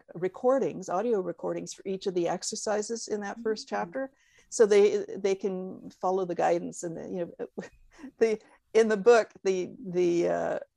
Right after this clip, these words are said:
Speaker 1: each exercise starts with "close your eyes." So then you're kind of stuck with, "Well, now what?" <laughs> You know, so you can download the recordings so that you can follow the voice and,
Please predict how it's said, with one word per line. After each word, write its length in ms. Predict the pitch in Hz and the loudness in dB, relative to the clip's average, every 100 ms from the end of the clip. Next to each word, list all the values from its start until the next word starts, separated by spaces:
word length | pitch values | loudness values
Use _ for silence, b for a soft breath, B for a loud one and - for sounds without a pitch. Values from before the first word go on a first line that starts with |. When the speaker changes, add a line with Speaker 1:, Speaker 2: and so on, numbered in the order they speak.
| _ _ - - | _ _ -20 -10
Speaker 1:
each 220 | 220 220 | -6 0
exercise 640 | 214 190 - 220 - 170 170 | 2 2 0 -4 2 2 2
starts 340 | - 175 - | 2 2 2
with 160 | 175 - | -2 6
"close 300 | 247 214 185 | 10 10 8
your 140 | 175 | 6
eyes." 320 | 185 180 226 | 8 6 4
So 100 | 190 | 2
then 180 | 185 196 | 2 2
you're 200 | 202 190 | 4 4
kind 260 | - 196 185 | 4 4 4
of 100 | 202 | 2
stuck 300 | - 202 - | 6 6 6
with, 140 | 175 | 4
"Well, 220 | 214 226 | 8 8
now 320 | 240 262 294 | 10 10 10
what?" 280 | 277 262 285 | 12 12 12
<laughs> 340 | 311 - - - | 10 6 2 4
You 80 | |
know, 240 | 320 226 392 320 | 6 6 6 4
so 240 | 294 208 - B B 359 277 | 6 6 6 B B -6 0
you 120 | 254 | 2
can 200 | 262 240 - | 2 0 0
download 480 | 214 240 262 247 226 | 6 6 8 8 8
the 80 | 202 | 6
recordings 760 | 196 190 214 202 185 175 202 - B B 277 | 4 4 4 4 4 2 -4 -14 B B -14
so 220 | - 208 | 2 4
that 100 | 196 | 6
you 60 | 196 | 4
can 140 | 190 | -2
follow 400 | - 175 185 190 | 2 4 6 4
the 120 | 175 | 2
voice 560 | 165 196 190 147 - - B B | 0 4 4 2 -6 -18 B B
and, 360 | - 170 175 | 0 0 -2